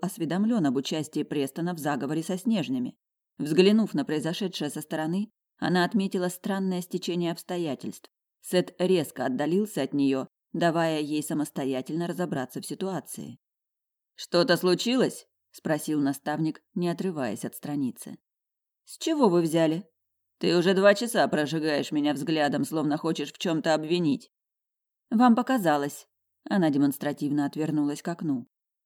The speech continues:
«Не люблю недомолвки». Он закрыл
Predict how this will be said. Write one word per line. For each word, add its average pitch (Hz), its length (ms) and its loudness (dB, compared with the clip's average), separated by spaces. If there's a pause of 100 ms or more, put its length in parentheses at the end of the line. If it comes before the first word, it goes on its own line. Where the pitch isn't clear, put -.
(400)
«Не 180 240 4
люблю 196 320 6
недомолвки». 147 800 4 (480)
Он 156 180 2
закрыл 165 520 -4